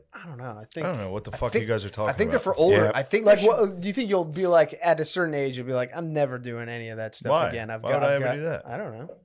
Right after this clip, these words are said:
Speaker 2: Never.
Speaker 3: Yeah, I
Speaker 1: I
Speaker 3: think,
Speaker 1: don't
Speaker 3: I think
Speaker 1: know.
Speaker 3: it rules. I think it's like you're, when you're, like, your thirties and forties, it's like, "Ah, taking psychedelics when you're, like, fifty or sixty is probably
Speaker 1: Yeah.
Speaker 3: awesome." You're, like, about to die.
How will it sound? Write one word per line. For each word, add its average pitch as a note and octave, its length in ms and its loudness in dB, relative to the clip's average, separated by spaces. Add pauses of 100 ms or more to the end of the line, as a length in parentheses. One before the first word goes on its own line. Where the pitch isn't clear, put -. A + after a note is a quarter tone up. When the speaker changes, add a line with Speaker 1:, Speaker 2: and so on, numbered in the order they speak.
(120)
Speaker 2:
Never. C3 320 -4 (580)
Speaker 3:
Yeah, E3+ 140 -10
I - 20 -6
Speaker 1:
I - 40 -8
Speaker 3:
think, E3+ 180 -6
Speaker 1:
don't B2+ 80 -2
Speaker 3:
I C#3+ 40 -8
think G3+ 160 -4
Speaker 1:
know. B3+ 40 -2
Speaker 3:
it C3+ 100 -6
rules. D3 440 -2
I C3 80 -2
think G#3+ 140 -4
it's A3+ 120 -4
like F3 140 -2
you're, D3+ 400 -8
when E3 160 -12
you're, F3+ 100 -4
like, D3+ 120 -2
your A#2+ 80 -12
thirties D3 420 -8
and A#2 80 -16
forties, C3+ 380 -8
it's A2+ 120 -16
like, F#2 140 -16
"Ah, F3 260 -10 (400)
taking F#3+ 240 -10
psychedelics C#3+ 580 -6
when B2 80 -10
you're, A#2 100 -10
like, G2 120 -12
fifty G#2+ 420 -16
or A2 80 -12
sixty - 380 -14
is C3 80 -16
probably B2 260 -10
Speaker 1:
Yeah. A#2 180 -4
Speaker 3:
awesome." B2+ 380 -2
You're, B2+ 80 -8
like, D3+ 140 -6
about A2+ 300 -8
to G#2 60 -20
die. G2 400 -14